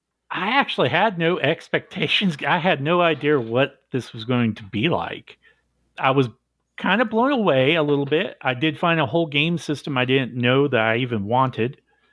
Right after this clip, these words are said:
you know, with Armada. Loving it, gotten totally into it. I think that's one thing that they need to learn, is that they could provide game systems like that and just provide the luxury portion of it, the mat,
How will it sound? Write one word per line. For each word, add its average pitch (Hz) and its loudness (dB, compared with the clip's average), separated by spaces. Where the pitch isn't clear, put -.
you 113 -4
know, 117 2
with 117 0
Armada. 110 0
Loving 127 0
it, 160 0
gotten 120 0
totally 131 2
into 143 -2
it. 170 -2
I 139 2
think 175 -2
that's 165 0
one 160 2
thing 151 0
that 139 0
they 139 2
need 139 0
to 127 4
learn, 147 4
is 120 0
that 120 2
they 131 0
could 156 -4
provide 127 0
game 127 0
systems 117 -4
like 107 0
that 104 0
and 127 0
just 131 -4
provide 120 0
the 107 -4
luxury 120 -2
portion 127 -2
of 139 2
it, 135 -2
the 110 0
mat, 117 0